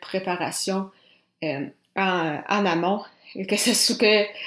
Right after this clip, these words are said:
avec la vidéo, par exemple, avec le linge, le maquillage, l'éclairage, et cetera. Donc, c'est vraiment plus facile de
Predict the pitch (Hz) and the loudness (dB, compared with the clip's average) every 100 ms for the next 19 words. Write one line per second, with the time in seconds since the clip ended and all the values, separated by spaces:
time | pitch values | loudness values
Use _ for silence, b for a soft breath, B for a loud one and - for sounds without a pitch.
0 | B 175 165 180 180 175 185 190 170 165 | B 2 4 4 2 4 2 2 0 -2
1 | 185 160 156 160 170 190 180 160 156 - | -4 -4 -2 -2 0 0 -2 -6 -6 -2
2 | 180 185 160 - 180 165 147 170 196 196 | -2 -2 -6 -8 -6 -6 -4 -2 -2 -4
3 | - 185 180 180 165 190 175 165 165 175 | -10 -8 -6 -4 -2 -2 -2 -8 -6 -8
4 | 175 - 180 180 196 180 185 | -8 -8 -6 -4 -2 0 -2